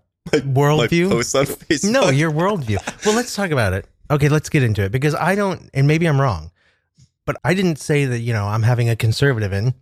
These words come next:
Speaker 2: 'cause I don't know, I don't know if that's how you categorize yourself.
Speaker 1: Uh, uh, that's actually a good question. Not fully, but,
Speaker 2: Okay.
Speaker 1: uh, I lean more of the conservative view.
Speaker 2: And is that because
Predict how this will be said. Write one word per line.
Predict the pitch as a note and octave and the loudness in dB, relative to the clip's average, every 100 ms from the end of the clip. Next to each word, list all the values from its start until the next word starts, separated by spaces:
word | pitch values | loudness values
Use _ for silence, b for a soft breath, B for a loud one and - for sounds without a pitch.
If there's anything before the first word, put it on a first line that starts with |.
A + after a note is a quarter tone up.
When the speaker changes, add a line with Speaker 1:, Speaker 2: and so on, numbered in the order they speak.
| _ _ _ _ _ _ - | _ _ _ _ _ _ -2
Speaker 2:
'cause | C3+ | 0
I | C3 | 2
don't | C#3+ C3+ | 2 2
know, | C3 B2+ _ _ _ _ | 2 -2 _ _ _ _
I | B2+ | -2
don't | C3 C3+ | 0 2
know | C3+ C#3+ G#2 | 2 0 -2
if | G2+ | -4
that's | A2+ A2+ - | -4 -4 -2
how | A#2+ | 0
you | A#2 | 0
categorize | - C#3 C3+ G2 F#2 | 0 0 0 -2 -4
yourself. | F#2 F2+ B1+ _ C3 | -6 -10 -10 _ -2
Speaker 1:
Uh, | A2+ - | -2 -2
uh, | A2 A#2+ A#2+ A#2+ A2 _ | 0 2 2 0 -6 _
that's | A#2+ A#2+ - | -8 -8 -8
actually | G#2 - A#2 | -10 -6 -4
a | |
good | A2+ | -4
question. | - D#3+ G2 F#2+ | -4 -4 -2 0
Not | G#2+ - | 0 -2
fully, | _ C3 D3 F#2+ - _ _ | _ -2 0 -2 -8 _ _
but, | - G2+ | -2 -2
Speaker 2:
Okay. | A#2+ G2 | 0 0
Speaker 1:
uh, | F#2+ F#2+ | 2 0
I | G#2 | -2
lean | A2+ C3 | -2 -2
more | A2+ A#2 A2 | 0 0 0
of | G2 F#2+ G2 | -2 -4 -6
the | - | -6
conservative | G#2 - G2 E2+ | -4 -2 -4 -4
view. | E2+ D2 _ _ _ _ | -8 -10 _ _ _ _
Speaker 2:
And | C#3+ | 4
is | C#3+ B2+ | 4 2
that | D#3+ D#3+ | 0 0
because | D3+ - C#3 C3+ C3+ B2+ | -6 0 0 0 -2 -6